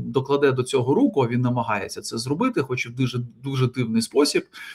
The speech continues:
е, нам прийдеться це безальтернативно фактично робити, тому що це буде як, знаєте, елемент подяки Сполученим Штатам. Е, ну, а Трампу, можливо, це буде приємною історією.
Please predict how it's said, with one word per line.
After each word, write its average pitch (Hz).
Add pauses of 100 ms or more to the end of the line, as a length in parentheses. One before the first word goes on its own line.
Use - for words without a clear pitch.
(220)
е, 127
нам 160
прийдеться 151
це 110
безальтернативно 127
фактично 123
робити, 226
тому 131
що 131
це 143
буде 139
як, 127
знаєте, 139
елемент 131
подяки 131 (320)
Сполученим 139
Штатам. 226
Е, 139
ну, 240
а 175
Трампу, 143
можливо, 135
це 131
буде 127
приємною 120
історією. -